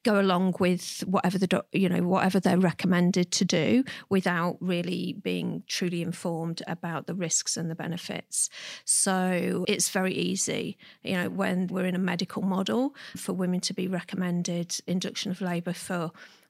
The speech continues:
all sorts of reasons and them just go along with it rather than looking at the pros and cons of waiting, whether there's some alternative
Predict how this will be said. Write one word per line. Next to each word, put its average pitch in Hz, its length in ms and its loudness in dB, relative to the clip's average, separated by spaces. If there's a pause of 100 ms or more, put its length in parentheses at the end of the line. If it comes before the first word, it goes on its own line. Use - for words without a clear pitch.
all 190 220 -2
sorts 180 420 0
of 175 140 -4
reasons 190 440 2
and 180 220 0
them 180 140 0
just - 240 -2
go 165 160 -2
along 160 260 -2
with 160 140 -4
it - 160 -4
rather 170 420 -2
than - 520 -4
looking 175 340 -6
at - 180 -6
the 180 60 -10
pros 156 320 -6
and 185 100 -8
cons 170 380 -6
of - 120 -10
waiting, 190 640 -2 (300)
whether 180 240 0
there's 180 280 -2
some 196 180 4
alternative 208 1000 0